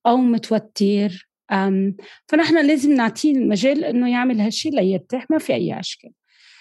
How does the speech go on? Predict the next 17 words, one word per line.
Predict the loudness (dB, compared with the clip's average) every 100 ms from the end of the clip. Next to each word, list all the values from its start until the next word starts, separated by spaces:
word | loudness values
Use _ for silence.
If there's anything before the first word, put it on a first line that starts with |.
| _ 0
لما | 2 4
نحن | 2 0 0 2
منلاحظ | 0 -2 -2 -8 -8
إنه | -4 -2 0
الولد، | 0 0 0 -2 _ -20 _ _ _ _ _ -2
أم، | 0 0 0 -2 -4 -8 _
عم، | -2 -2 0
ه-، | 0 2
مع | 2
هالتصرف | 0 -2 -2 -4 0 -2 0 -2
في | -6 -4 0 0
حكي | -2 -8 -6 -2 -2 0
عن | 2 2
الموضوع | 2 -2 -2 -4 -4 -6 -4
أكبر | -4 0 0 0
من | 0 -2
عمره، | -4 -8